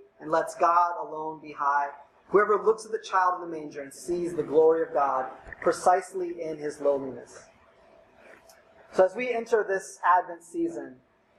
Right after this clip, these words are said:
where are we looking for the glory of God? Are we consumed with thoughts about material possessions, about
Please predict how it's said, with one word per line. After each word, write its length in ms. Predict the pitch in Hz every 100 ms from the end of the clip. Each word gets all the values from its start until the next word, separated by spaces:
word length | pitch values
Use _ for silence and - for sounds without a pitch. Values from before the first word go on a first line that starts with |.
| - - -
where 300 | 165 220 262
are 200 | 233 208
we 120 | 202 190
looking 480 | 165 185 170 156 143
for 520 | 151 147 143 135 - - _
the 60 | 147
glory 340 | 143 156 151
of 80 | 143
God? 800 | - - - - - - _ - - - - - -
Are 140 | 160
we 460 | 185 226 226 - - _
consumed 540 | 214 190 - 226 226 196
with 160 | 185
thoughts 320 | 190 185 185
about 380 | 185 160 160 151 - _ _ _ _ _ _ -
material 520 | 156 - 196 196 196
possessions, 760 | 180 165 175 - 190 175 175 156
about 280 | 151 139